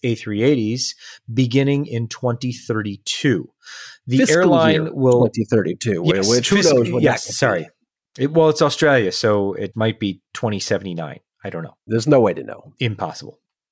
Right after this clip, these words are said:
Speaker 1: Absolutely impossible to know. A three eighty retirement date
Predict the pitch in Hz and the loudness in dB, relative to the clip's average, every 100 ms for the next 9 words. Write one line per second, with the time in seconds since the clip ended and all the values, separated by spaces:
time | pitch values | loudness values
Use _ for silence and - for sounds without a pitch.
0 | - 110 - 110 92 90 - 80 - 69 | -6 -4 -4 -6 -6 -10 -10 -12 -12 -18
1 | 80 - - - - - 220 220 208 170 | -18 -20 -20 -20 -14 -2 0 2 4 4
2 | 156 143 202 202 185 196 190 185 - - | 4 2 0 0 0 2 4 2 0 -6
3 | - | -6